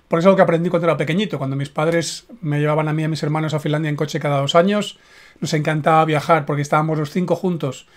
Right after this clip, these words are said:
Y desde entonces valoro mucho viajar, especialmente a países diferentes,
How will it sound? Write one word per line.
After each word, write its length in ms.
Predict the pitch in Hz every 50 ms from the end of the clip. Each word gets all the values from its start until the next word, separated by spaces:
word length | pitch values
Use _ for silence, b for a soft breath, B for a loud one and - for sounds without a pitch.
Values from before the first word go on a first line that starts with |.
| b b b b -
Y 80 | 185
desde 220 | 160 160 156 147 151
entonces 600 | 151 143 196 208 226 208 - 208 214 214 180 156
valoro 300 | 147 147 156 175 165 160
mucho 240 | 160 170 - 175
viajar, 380 | 156 151 147 139 - 165 143 131
especialmente 540 | 127 - - 139 170 156 143 156 160 143 160
a 40 | 139
países 260 | 147 139 147 143 135
diferentes, 600 | 139 139 160 143 147 165 160 185 196 196 -